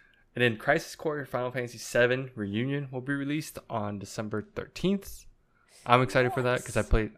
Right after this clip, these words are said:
Speaker 1: I love Final Fantasy seven, and then I didn't get to play this on P S P. My brother did, but I did not. I don't know what ha-, I think I was just busy not being a
Speaker 2: You're
Speaker 1: gamer.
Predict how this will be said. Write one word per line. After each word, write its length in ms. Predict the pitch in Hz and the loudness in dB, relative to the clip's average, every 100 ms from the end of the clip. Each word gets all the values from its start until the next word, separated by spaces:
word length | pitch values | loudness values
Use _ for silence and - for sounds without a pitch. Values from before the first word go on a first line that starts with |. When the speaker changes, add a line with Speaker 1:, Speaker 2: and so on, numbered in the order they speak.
| - | 4
Speaker 1:
I 100 | 123 | 4
love 280 | 101 101 - | 6 0 2
Final 180 | 107 | -2
Fantasy 260 | 104 110 104 | -2 -4 -4
seven, 260 | 101 110 104 | -2 -2 0
and 100 | 104 | 0
then 120 | 101 - | -2 -2
I 120 | 110 | -2
didn't 300 | 110 156 160 | 0 -2 0
get 160 | 139 131 | -2 -2
to 60 | |
play 200 | - 113 120 | 2 2 2
this 160 | 117 | -2
on 100 | 107 | -6
P 120 | - 101 | -6 -8
S 80 | - | -2
P. 320 | 131 135 127 _ - - | -2 -2 -4 _ -20 -6
My 80 | 107 | -4
brother 340 | 95 117 127 | 4 4 4
did, 200 | 127 131 | 0 -4
but 120 | - | -6
I 60 | - | -10
did 140 | 104 | -8
not. 380 | 104 120 117 - _ _ | -2 0 0 -4 _ _
I 60 | 117 | -6
don't 100 | 110 | -4
know 80 | 104 | -2
what 120 | 101 | -4
ha-, 160 | 107 - | -8 -12
I 40 | |
think 180 | - 135 | -14 -4
I 40 | - | -2
was 100 | 95 | -2
just 140 | 95 - _ _ _ _ _ _ _ | -8 -16 _ _ _ _ _ _ _
busy 220 | 104 101 | -10 -8
not 200 | 95 92 - | -8 -8 -10
being 140 | - | -12
a 40 | |
Speaker 2:
You're 60 | 107 | -12
Speaker 1:
gamer. 400 | - 95 92 - | -10 -10 -8 -10